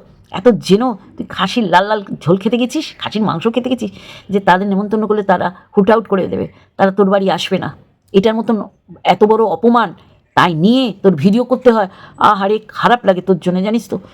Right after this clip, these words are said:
চারিদিক থেকে এত অপমান সহ্য করেও তোকে ভিডিও দিতে হচ্ছে। সত্যি। চল বে,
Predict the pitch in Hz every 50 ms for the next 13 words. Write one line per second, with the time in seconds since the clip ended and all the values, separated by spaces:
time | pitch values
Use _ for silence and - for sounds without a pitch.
0 | _ _ - 196 214 214 185 202 202 202 - 226 226 220 202 196 196 220 202 -
1 | - 220 220 214 208 190 - 226 214 190 226 220 - 220 220 254 226 190 - -
2 | - - _ - 190 202 170 143 185 185 208 202 175 185 190 208 185 196 190 -
3 | - 190 175 185 - - - _ _ _ - - - - - - - - _ -
4 | 190 185 - _ _ _ _ 294 311 381 277 269